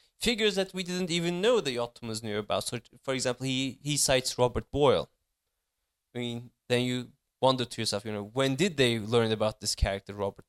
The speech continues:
Boyle? And then, you know, it becomes sort of, um,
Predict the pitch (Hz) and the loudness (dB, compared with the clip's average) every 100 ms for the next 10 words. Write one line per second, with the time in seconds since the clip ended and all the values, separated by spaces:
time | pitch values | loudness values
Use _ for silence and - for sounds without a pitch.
0 | - 202 196 175 123 117 117 113 113 - | 2 2 4 2 2 0 0 0 -2 -8
1 | _ _ - 143 117 _ _ _ _ _ | _ _ -4 -2 -2 _ _ _ _ _
2 | - 190 196 196 190 185 180 156 147 143 | 0 2 4 4 4 0 2 0 0 4
3 | 135 135 | 4 4